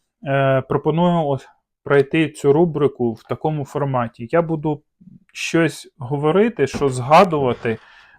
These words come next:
а щось буду просто пролистувати. Десь ви будете зупиняти на паузі. Я ось так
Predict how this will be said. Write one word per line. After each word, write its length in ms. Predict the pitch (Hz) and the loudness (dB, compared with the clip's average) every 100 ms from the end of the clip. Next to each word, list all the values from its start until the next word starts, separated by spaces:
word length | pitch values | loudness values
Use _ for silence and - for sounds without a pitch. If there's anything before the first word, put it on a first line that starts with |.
| _ | _
а 180 | 120 123 | -4 -2
щось 360 | - 190 196 156 | 2 4 4 2
буду 300 | 147 156 143 | -6 -6 -4
просто 340 | 160 156 139 | -4 -6 -10
пролистувати. 680 | - 139 135 131 - 113 117 | -2 0 2 -2 -4 -12 -10
Десь 400 | 120 131 185 - | -6 -2 -2 -2
ви 60 | 139 | -8
будете 420 | 135 147 139 135 | -6 -8 -6 -6
зупиняти 680 | 120 123 135 135 143 - 127 | -6 -10 -8 -6 -6 -6 -8
на 240 | 123 127 | -6 -8
паузі. 580 | - 123 117 107 107 110 | -6 -2 -2 -2 -8 -16
Я 140 | 110 | -18
ось 260 | 113 - _ | -20 -20 _
так 160 | _ | _